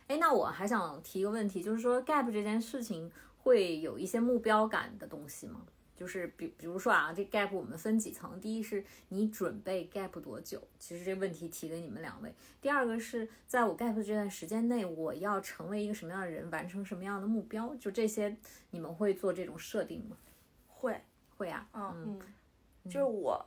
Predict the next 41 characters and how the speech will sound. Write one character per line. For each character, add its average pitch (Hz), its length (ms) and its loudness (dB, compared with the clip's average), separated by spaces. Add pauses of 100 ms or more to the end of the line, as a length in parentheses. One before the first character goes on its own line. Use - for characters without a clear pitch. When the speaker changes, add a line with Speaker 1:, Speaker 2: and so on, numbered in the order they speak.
(280)
Speaker 2:
不 - 80 -8
是 247 120 -4
gap 269 240 2
两 180 220 0
年 - 200 -12
了 220 80 -8
吗？ 214 300 -4
Speaker 1:
嗯。 202 260 -2
Speaker 2:
我 202 160 0
明 196 220 -2
年 226 160 2
的 214 80 -2
计 226 140 -6
划 214 220 -4
是 - 260 -4 (200)
还 190 140 -4
gap 277 280 2
着， - 140 -10 (160)
Speaker 1:
嗯。 220 280 4
Speaker 2:
啊， 214 540 12
然 214 140 12
后 233 260 8
把 196 180 10
我 156 120 6
的 120 120 0
画 220 160 2
画 214 160 4
课 220 180 -4
程， - 260 -4
我 208 100 2
已 208 40 4
经 214 120 0
排 208 160 0
到 190 60 0
二 208 140 4
零 196 120 -4
一 208 60 -4
六 226 160 4
年 - 180 -4
了。 - 220 -4
Speaker 1:
哦， 190 100 -6